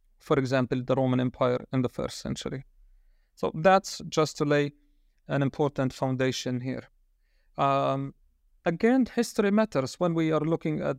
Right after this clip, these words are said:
the, uh, radical Islam in Palestine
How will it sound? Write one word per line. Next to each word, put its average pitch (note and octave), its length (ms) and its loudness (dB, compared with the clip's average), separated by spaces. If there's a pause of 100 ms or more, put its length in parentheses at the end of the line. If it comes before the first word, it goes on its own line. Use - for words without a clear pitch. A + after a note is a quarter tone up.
the, - 320 0 (180)
uh, - 300 -4
radical E3 400 0
Islam C#3 520 -2 (100)
in C3+ 440 -4 (160)
Palestine C#3 800 -2